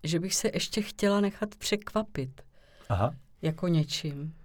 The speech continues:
Speaker 1: To pravda je, že kdyby ke mně něco přišlo,
Speaker 2: Mhm.
Speaker 1: co by bylo zajímavý, tak bych se nebránila. Ale,
Speaker 2: Mhm.
Speaker 1: ale, mm, pokud jde třeba o divadlo nebo,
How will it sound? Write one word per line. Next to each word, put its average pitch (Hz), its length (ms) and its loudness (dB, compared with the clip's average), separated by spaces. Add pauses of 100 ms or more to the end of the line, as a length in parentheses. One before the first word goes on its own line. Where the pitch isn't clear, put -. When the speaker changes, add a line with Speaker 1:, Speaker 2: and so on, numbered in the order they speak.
(200)
Speaker 1:
To 170 100 0
pravda 190 400 2
je, 196 280 2
že 170 180 0
kdyby 170 300 -2
ke 180 140 0
mně 185 140 0
něco 180 300 -2
přišlo, 170 640 -2
Speaker 2:
Mhm. 87 180 0 (280)
Speaker 1:
co - 160 2
by 185 100 4
bylo 196 220 6
zajímavý, 180 640 4
tak 175 200 0
bych 170 160 -4
se 190 120 4
nebránila. 190 800 4
Ale, 156 220 2
Speaker 2:
Mhm. 160 100 0 (580)
Speaker 1:
ale, 160 680 4 (120)
mm, 104 260 -4 (360)
pokud 170 260 2
jde 175 80 2
třeba 185 300 2
o 165 80 2
divadlo 160 640 4
nebo, 175 380 0